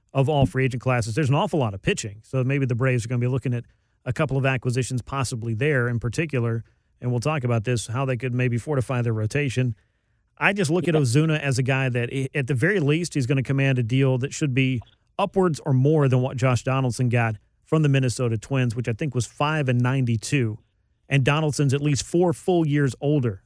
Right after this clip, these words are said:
than Marcell Ozuna. But if I was gonna give out a five-year, hundred plus million dollar contract, I feel a lot more comfortable with giving it to Marcell Ozuna just because of his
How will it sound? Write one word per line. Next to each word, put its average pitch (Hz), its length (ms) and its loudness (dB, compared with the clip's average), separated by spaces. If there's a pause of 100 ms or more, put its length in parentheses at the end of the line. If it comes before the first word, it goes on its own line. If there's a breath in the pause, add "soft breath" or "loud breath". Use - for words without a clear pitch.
than 123 100 2
Marcell 123 360 0
Ozuna. 123 440 2
But 117 100 -2
if 120 120 -2
I 156 60 0
was 220 140 -6
gonna 185 160 0
give 135 200 2
out 147 260 0 (480)
a 120 60 -2
five-year, 143 560 2
hundred 139 280 0
plus 143 220 0
million 135 260 2
dollar 117 240 2
contract, 156 580 -4 (400)
I 160 120 2
feel 226 160 0
a - 20 4
lot 147 200 2
more 123 120 2
comfortable 170 640 0 (300)
with 127 220 0
giving 170 240 0
it 143 100 0
to 147 80 2
Marcell 139 380 2
Ozuna 147 440 2
just 143 180 -2
because 127 240 0
of 113 80 -2
his 107 140 0